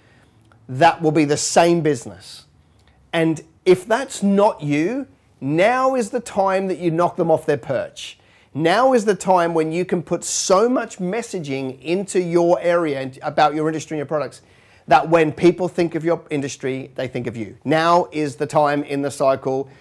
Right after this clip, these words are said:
to absolutely dominate, to either really cement the hard work of the past or to knock the incumbent off their perch and become that company. You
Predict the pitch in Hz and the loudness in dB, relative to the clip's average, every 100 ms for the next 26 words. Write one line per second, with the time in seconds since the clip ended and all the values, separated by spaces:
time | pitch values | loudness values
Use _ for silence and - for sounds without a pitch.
0 | _ _ - 151 - 156 151 - - 147 | _ _ -4 -4 -2 -4 -4 -4 -2 0
1 | 151 147 135 147 135 135 135 131 _ _ | 0 -2 0 0 0 -2 -4 -6 _ _
2 | _ - 185 180 208 170 151 156 175 180 | _ -4 0 2 4 4 2 2 2 2
3 | 185 - 175 165 160 156 135 147 151 143 | 0 0 0 0 -2 -2 -4 0 0 2
4 | 147 143 156 151 - 131 127 131 - - | 2 2 -2 -8 -4 -2 -2 -4 -12 0
5 | 214 214 147 160 - - _ - 165 147 | 4 6 6 4 0 -20 _ 0 2 2
6 | 147 151 156 160 151 143 151 139 139 135 | 0 0 0 0 -2 -2 -6 -6 -6 -6
7 | 135 135 - 123 123 104 127 127 123 123 | -8 -8 -6 -6 -8 -10 -10 -8 -6 -6
8 | 113 101 95 110 147 175 | -8 -10 -12 0 4 4